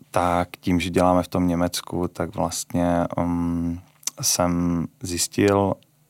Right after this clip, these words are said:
je to několik let zpět, je to asi pět let, že máme skvělou návratnost, nebo dokážeme udělat skvělou návratnost na nemovitosti, ve které ubytováváme pracovníky.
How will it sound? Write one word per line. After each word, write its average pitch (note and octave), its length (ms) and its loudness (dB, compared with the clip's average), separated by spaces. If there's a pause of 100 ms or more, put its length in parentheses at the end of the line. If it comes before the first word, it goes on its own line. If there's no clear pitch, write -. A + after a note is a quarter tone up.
(260)
je F#2 100 -6
to - 100 -6
několik E2+ 400 -2
let - 120 -2
zpět, - 460 0 (200)
je F2+ 60 -4
to - 120 -6
asi - 180 -6
pět - 260 -6
let, F#2+ 320 0
že F#2+ 240 -2 (880)
máme F#2+ 260 2
skvělou G2+ 380 2
návratnost, F#2+ 760 2
nebo F#2 140 0
dokážeme F#2 400 0
udělat F2+ 220 2
skvělou F#2+ 260 -2
návratnost F2+ 680 0
na F2 260 4
nemovitosti, F2+ 600 0
ve F2+ 80 -2
které F2 220 -2
ubytováváme E2+ 520 2
pracovníky. - 640 -4